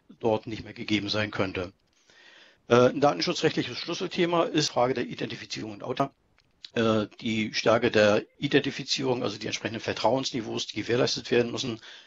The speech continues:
hängen natürlich von der jeweiligen Verwaltungsleistung ab, die dort abgefragt wird.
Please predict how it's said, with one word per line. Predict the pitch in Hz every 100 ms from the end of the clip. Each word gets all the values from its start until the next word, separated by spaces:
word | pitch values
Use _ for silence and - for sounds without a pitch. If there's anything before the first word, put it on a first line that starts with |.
| _
hängen | - 135 143
natürlich | 127 - 123 -
von | 123
der | 117
jeweiligen | 113 113 104
Verwaltungsleistung | - 101 104 104 104 - 113 107 98 101
ab, | 135 -
die |
dort | 135 127 131
abgefragt | - 127 - 117 -
wird. | 117